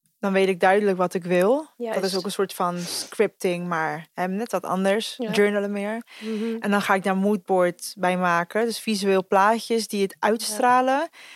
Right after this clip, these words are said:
Speaker 1: maar die me ook happy maken. Als in, ik kan een
Speaker 2: Precies.
Speaker 1: bepaald iets willen en dat is een lelijke foto. Ja, mijn hart voelt daar niks bij. Ja, het
Speaker 2: Nee,
Speaker 1: moet
Speaker 2: ja.
Speaker 1: wel, ja, het
Speaker 2: Ja.
Speaker 1: moet wel. Ik ben gewoon aesthetically pleased ingesteld of
Speaker 2: Ja,
Speaker 1: zo. Het,
Speaker 2: you
Speaker 1: ik, ik,
Speaker 2: love
Speaker 1: ja.
Speaker 2: the great image.
Speaker 1: Ja,
Speaker 2: Ja.
Speaker 1: het moet er gewoon goed uitzien. En dan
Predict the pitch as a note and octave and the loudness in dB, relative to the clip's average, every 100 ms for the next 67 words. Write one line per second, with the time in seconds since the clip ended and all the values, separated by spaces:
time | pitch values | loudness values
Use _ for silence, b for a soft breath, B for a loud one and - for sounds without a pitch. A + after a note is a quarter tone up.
0 | B - G#3 G#3 - G#3+ D#3+ E3 G#3 G3 | B 0 2 2 4 2 2 0 2 0
1 | E3+ - F3 G2+ G2+ - G3 - G3+ G3 | 0 -2 -4 -6 -6 -4 -4 -2 -4 -4
2 | G#3 A3 A3 G#3 G#3+ G#3 G3+ F#3+ - G#3 | -2 0 0 0 2 4 2 0 -8 -8
3 | - G#3+ G#3 F3+ A3 G#3+ _ _ _ _ | 0 2 4 4 2 -4 _ _ _ _
4 | _ - G3+ G3 G3 G3 F#3+ - G#3 G#3+ | _ -4 -2 2 4 4 2 0 2 4
5 | F#3 F#3 F#3 G3 G3 G#3 - G3 F#3 F#3+ | 4 2 4 4 4 2 0 -2 0 -2
6 | - E3+ C#3 E3 - B B - G3 C#4 | 0 0 2 -2 -4 B B 4 6 6
7 | - - A#3 A3+ - - A3+ A#3 G#3+ G#3 | 6 8 8 8 4 -12 0 4 6 6
8 | A#3 B3 B3 A3 D4+ - C#4+ B3+ A#3 - | 4 6 4 6 4 6 4 6 2 4
9 | A#3+ C4 B3 B3 A#3 _ _ _ _ _ | 4 4 4 2 2 _ _ _ _ _
10 | _ _ _ _ _ _ A3 A#3+ A#3+ A#3 | _ _ _ _ _ _ 2 4 6 4
11 | - - A3+ C4 - F#3 - E3+ F3 C4+ | 0 2 4 4 0 -2 2 4 4 2
12 | F4+ C4+ G3+ - A3 A#3 - G3+ G#3 C#4+ | 2 6 6 6 6 6 6 6 6 6
13 | D#4 B3+ F3+ F#3 F3 F#3 - - - A3 | 6 6 4 2 0 -2 -6 -8 2 6
14 | B3+ F3 E3+ C4 B3+ A3+ G#3 G#3+ - G3+ | 8 6 4 2 2 2 2 2 2 2
15 | A3 - E3 F3 F#3+ F#3+ G#3 A3 | 2 0 -4 -2 0 4 4 4